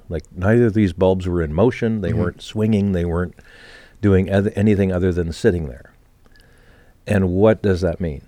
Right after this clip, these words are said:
Speaker 1: If it means anything, it may not mean anything.
Speaker 2: Mm.
Speaker 1: I don't know what to think about that, but it's always, I won't say bothered me, but it's always occupied a little part of my mind as to what explanation there might be for that.
Speaker 2: Very interesting. <clears throat> Well, statistically, parents die before their kids.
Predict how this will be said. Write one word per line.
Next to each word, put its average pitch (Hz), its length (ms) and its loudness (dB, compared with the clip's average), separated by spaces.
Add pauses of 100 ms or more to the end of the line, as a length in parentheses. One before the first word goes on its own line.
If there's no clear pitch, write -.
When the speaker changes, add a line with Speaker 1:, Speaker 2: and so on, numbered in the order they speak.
(120)
Speaker 1:
If 120 200 0
it 123 80 2
means 170 320 2
anything, 165 560 -4
it - 140 -6
may 160 140 2
not 175 200 -2
mean 139 180 -2
anything. 71 320 -8 (120)
Speaker 2:
Mm. 104 280 -2 (460)
Speaker 1:
I 107 100 -4
don't 117 160 0
know 110 100 2
what 101 140 2
to 95 60 -4
think 87 180 -4
about 69 280 -8
that, 76 280 -6
but 90 200 -2
it's 92 200 -4
always, 104 600 2 (220)
I 95 60 -6
won't 87 160 -2
say 78 100 -6
bothered 82 440 -2
me, 73 120 -8
but 110 160 -4
it's 110 100 -6
always 113 280 0
occupied 92 680 -2 (140)
a 85 120 -8 (160)
little 110 240 -2
part 104 240 0
of 87 80 -4
my 85 120 0
mind 80 360 -2
as 76 120 -8
to 85 120 -4
what 90 220 -2 (120)
explanation 90 640 -6
there 82 120 -8
might 80 240 -8
be 90 100 -2
for 78 180 -8
that. 62 180 -12 (1200)
Speaker 2:
Very 156 440 0
interesting. - 840 -4
<clears throat> - 0 -
Well, 127 220 -2
statistically, 123 720 0
parents 107 360 0
die 101 220 2
before 104 400 -4
their 95 120 -2
kids. 107 460 -6